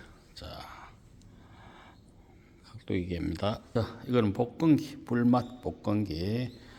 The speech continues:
아, 일반 볶음기 이렇게 생산하고 있습니다. 자, 호동 로켓 산업 이렇게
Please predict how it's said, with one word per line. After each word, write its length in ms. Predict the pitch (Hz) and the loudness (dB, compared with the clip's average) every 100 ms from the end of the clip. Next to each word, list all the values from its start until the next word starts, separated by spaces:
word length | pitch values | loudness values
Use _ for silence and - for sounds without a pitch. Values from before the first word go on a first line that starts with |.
| - - - | -20 -20 -10
아, 100 | 113 | -6
일반 420 | 117 107 113 101 | -4 0 0 0
볶음기 640 | - - 104 104 92 87 95 - - | -2 -4 -2 -2 0 -2 -4 -6 -12
이렇게 640 | 104 - - 151 127 117 - - - - - | -12 -10 -8 -4 -4 -6 -8 -18 -20 -20 -10
생산하고 600 | - 107 - 95 92 87 | -4 -4 -4 -6 -4 -6
있습니다. 420 | - - 82 - - - - - - - - - - - - - - - - - - - - - - - - - - - - - - - - - - - - - - - - | -6 -8 -8 -10 -16 -20 -20 -20 -20 -20 -20 -20 -20 -20 -20 -20 -20 -20 -20 -20 -20 -20 -20 -20 -20 -20 -20 -20 -20 -20 -20 -20 -20 -20 -20 -20 -20 -20 -20 -20 -20 -20 -10
자, 180 | 185 98 | -4 -4
호동 360 | - 131 117 | -2 -2 -2
로켓 260 | 123 - 135 | -2 -2 -6
산업 380 | - 127 107 98 - - | -2 0 0 -2 -8 -6
이렇게 640 | 135 - - 110 143 147 | -4 -4 -2 0 0 0